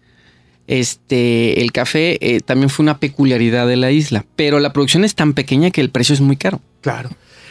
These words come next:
Speaker 2: Bueno, y me parece perfecto que nos, nos podamos, este, aprender de lo bueno,
Speaker 1: Ujú.
Speaker 2: ¿no? De todo este, eh, concepto de sistema, de que puedas sentarte, lle-, eh, llegar a abrir tu computadora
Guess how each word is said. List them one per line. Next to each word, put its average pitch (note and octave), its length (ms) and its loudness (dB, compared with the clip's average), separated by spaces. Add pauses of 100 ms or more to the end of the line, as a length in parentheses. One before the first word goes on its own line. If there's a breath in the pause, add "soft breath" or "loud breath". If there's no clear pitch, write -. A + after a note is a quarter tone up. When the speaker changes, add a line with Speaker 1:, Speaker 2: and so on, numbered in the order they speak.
(320 loud breath)
Speaker 2:
Bueno, A3 220 0
y G#3 80 4
me G#3 100 4
parece F#3+ 380 0
perfecto F3 720 -4
que D#3 220 0
nos, C#3 360 0
nos C#3+ 200 2
podamos, D#3+ 540 0
este, C#3 360 0
aprender D3 500 2
de F#3 100 4
lo E3+ 120 4
bueno, D#3 380 2
Speaker 1:
Ujú. D#3+ 320 2 (160)
Speaker 2:
¿no? - 80 -18 (100)
De A#2+ 160 -2
todo D3+ 240 2
este, E3 420 2
eh, C3+ 80 2
concepto C#3 580 0
de D3+ 80 2
sistema, D3+ 920 2
de C3+ 160 2
que C#3 160 -2
puedas D3 300 0
sentarte, D#3 720 0 (120)
lle-, C3 360 0
eh, A#2+ 60 0
llegar C3 320 0
a D3 40 0
abrir C#3+ 240 2
tu D3+ 80 -4
computadora D3+ 880 0